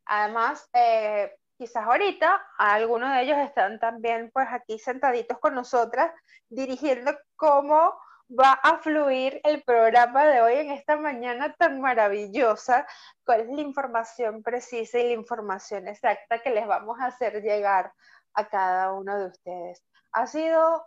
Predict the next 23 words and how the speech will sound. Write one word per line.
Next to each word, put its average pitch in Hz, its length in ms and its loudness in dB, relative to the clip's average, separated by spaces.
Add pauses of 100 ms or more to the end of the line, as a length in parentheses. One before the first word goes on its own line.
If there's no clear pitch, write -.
una 262 240 -8
mañana 240 680 -6 (300)
grandiosa. 190 1000 -4 (280)
El 226 360 0
tema 277 380 0
de 226 140 0
hoy, 240 280 2
este 262 240 -8
viaje, 262 580 0
para 208 240 0
mí 240 280 -8 (140)
ha 233 140 -2
sido 240 460 -2 (440)
fabuloso. 202 960 -4 (520)
Eh, 214 600 -2 (300)
encantada 220 1000 2
de 254 100 2
compartir 214 480 -8
una 240 200 -4
vez 226 160 -6
más 220 280 -4
contigo, 247 600 -4
Lalesca, 233 640 -2